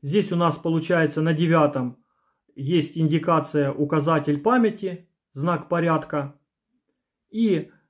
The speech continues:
э, такое ощущение, что эта ячейка работает не полностью. Я смотрел обзор аналогичного калькулятора у человека. Он говорит, что он у него поломан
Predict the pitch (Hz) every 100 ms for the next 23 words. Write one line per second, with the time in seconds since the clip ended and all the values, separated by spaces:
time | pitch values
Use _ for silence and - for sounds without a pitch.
0 | - 151 147 139 135 131 127 127 147 190
1 | 170 160 175 - 254 214 165 139 - 165
2 | 160 170 165 170 180 185 254 220 170 135
3 | - _ _ 143 151 214 214 190 185 190
4 | 180 143 123 113 - 113 127 _ _ _
5 | 175 214 185 151 139 170 165 175 160 147
6 | 147 151 147 165 143 147 156 156 151 156
7 | - 156 151 151 190 247 262 247 190 180
8 | 170 165 175 175 165 160 160 131 135 _
9 | _ - 170 160 160 160 160 165 160 165
10 | 165 170 185 226 277 262 202 170 165